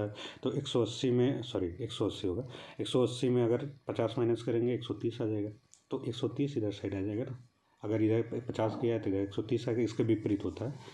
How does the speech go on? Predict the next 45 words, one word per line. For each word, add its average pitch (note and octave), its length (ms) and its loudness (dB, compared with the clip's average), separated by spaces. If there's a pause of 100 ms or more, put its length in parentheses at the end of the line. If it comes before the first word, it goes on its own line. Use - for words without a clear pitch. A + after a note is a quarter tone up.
(120)
ठीक A#2+ 100 0
है, C#3+ 280 -4
विपरीत G2+ 360 0
होता G2 220 -2
है, D3 180 -6
इस - 180 -4
तरह F2+ 140 -2
की F2 60 -6
होती G2 240 -4
है, A2+ 60 -6 (280)
ठीक B2 100 -4
है। B2 120 -10 (360)
आगे F2+ 160 -2
चलते F2 280 -4
हैं। F#2+ 60 -8 (1120)
तीस D3 280 6
अंश D3 300 6
उत्तरी C#3+ 280 4
अक्षांश, C3+ 340 4
पचास B2 340 2
अंश B2 120 0
पूर्वी A#2 160 4
देशांतर A2+ 380 0
में, A#2+ 280 2
ठीक - 200 -4
है, G#2 80 4
एक G2+ 60 -2
सौ B2 100 2
तीस A2 280 0
अंश A2+ 100 2
पूर्वी G#2+ 240 2
देशांतर G#2 400 2
पर A2 160 0
होगा। G#2+ 180 2
चूँकि A2 240 0
पृथ्वी G#2 320 0
पर G#2 180 0
देशांतर G2 400 0
रेखाएं G2 280 -2
तीन G2 100 0
सौ F#2 60 -2
साठ F#2+ 240 -4
घूमती G2 380 0
है, G#2 140 -2
अतः G2+ 180 -4